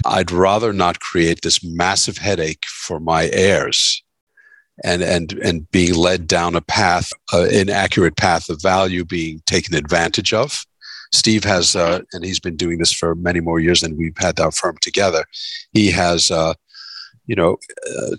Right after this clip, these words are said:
has been told many times by some of the people that he's worked with decades ago that, uh, "I just wanna let you know, Steve, that when, uh, I pass, you know, in my safe deposit box, there's your phone number so that my wife doesn't get taken advantage of."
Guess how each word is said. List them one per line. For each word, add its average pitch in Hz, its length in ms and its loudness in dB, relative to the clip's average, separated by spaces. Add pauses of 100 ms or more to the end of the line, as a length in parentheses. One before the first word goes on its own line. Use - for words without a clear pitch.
(160)
has 110 200 2
been 90 160 0
told 92 280 2
many 95 200 2
times 90 340 -2
by 85 140 4
some 87 180 0
of 85 80 -6
the 80 60 -10
people 87 280 -10
that 80 120 -2
he's 85 240 -2
worked 82 260 0
with 82 160 -4 (420)
decades 95 460 0
ago 87 320 2
that, 82 220 0 (800)
uh, 87 280 0
"I 87 40 -2
just - 220 0
wanna 85 180 2
let 87 200 2
you 87 60 -4
know, 85 140 0
Steve, 95 380 0
that 78 120 -6
when, 82 300 -6
uh, 82 260 2
I 82 80 0
pass, 95 460 0 (160)
you 87 140 -4
know, 87 220 -2
in 87 260 0
my 85 140 2
safe 98 280 2
deposit 82 460 -2
box, 82 380 2
there's - 600 0 (480)
your 101 160 2
phone 107 300 0
number 80 360 -4
so - 220 0
that 80 160 -4
my 85 140 -2
wife 80 260 0
doesn't 82 280 -4
get 80 140 -2
taken 85 300 -2
advantage 82 480 2
of." - 160 -6